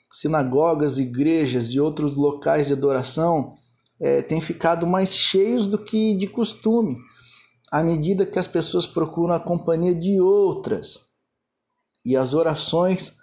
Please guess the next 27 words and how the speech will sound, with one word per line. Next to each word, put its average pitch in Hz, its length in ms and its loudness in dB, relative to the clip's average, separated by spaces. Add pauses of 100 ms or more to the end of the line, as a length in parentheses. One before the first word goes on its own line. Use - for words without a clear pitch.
(540)
por 156 140 -2
meio 156 340 2
das 147 220 -2
quais 151 320 0
possam 151 640 -4 (540)
se - 180 -10
expressar. 131 800 -2
Olha 151 220 -2
que 147 120 -10
curioso. 143 600 -2 (580)
Então, 151 800 0 (540)
diante 147 760 -2 (240)
de 131 280 -4
uma 147 160 2
notícia 147 500 -4
de 135 140 -6
guerra 151 680 0
e 131 120 -2
dos 127 180 -4
atentados 139 680 0
terroristas, 143 840 -2 (520)
os 127 160 -6
espaços 151 600 -2
religiosos 131 680 0
começaram 135 840 -2
a 135 80 -2
ter 147 580 0